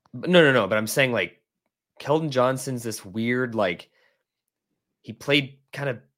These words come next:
wing power forward for a little bit, and then you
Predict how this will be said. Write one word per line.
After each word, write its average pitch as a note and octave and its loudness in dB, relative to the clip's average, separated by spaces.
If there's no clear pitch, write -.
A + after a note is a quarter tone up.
wing B2+ -6
power C3 0
forward C#3 -6
for - -8
a D3 -4
little C#3+ -4
bit, C#3+ -6
and A#2+ -10
then A#2+ -8
you A#2 -6